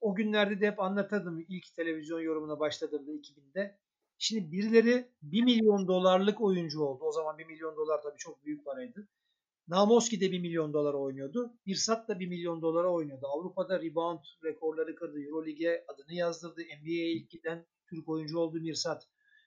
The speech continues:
Namoski'yi tartışmanın, e, anlamı yok. Ama işte bunları yaptıkları için onlar en büyük oyuncu oldular. Bizim Türk oyuncuların antrenmana geldiğini hatırlamıyorum ki bu kadar çok çalışan, bu kadar iyi,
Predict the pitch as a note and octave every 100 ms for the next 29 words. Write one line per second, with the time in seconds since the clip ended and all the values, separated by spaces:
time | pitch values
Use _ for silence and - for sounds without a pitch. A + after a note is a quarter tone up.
0 | _ _ _ D#3 D#3+ F3+ - F#3+ F3 E3
1 | D#3 E3+ - F#3 G#3 A3 A#3 _ - E3
2 | D#3 D#3+ D#3 D3 C#3+ D3 A3+ - _ _
3 | F3 G3 A3+ A#3 F#3 F#3+ G#3 A#3+ G#3 -
4 | F#3 E3 D#3 D3 D3 C3+ _ _ _ _
5 | _ _ _ _ _ - D#3+ D#3+ E3+ F3
6 | D#3+ D3+ C#3+ D3 C#3+ C3 C#3 B2+ D#3+ G3
7 | F3 G3+ G3 G#3+ G#3 F#3 D#3 F3+ F#3+ F3
8 | E3+ F3+ F#3 F3+ E3+ E3+ F3+ E3 D#3 C3+
9 | C3+ D#3 G3 F#3+ D3+ D3 _ _ _ _
10 | F#3 B3 G#3+ G3+ - F3 - D#3+ C#3+ D#3
11 | C#3 D3 F#3 G#3 G3+ F#3+ F3 E3 E3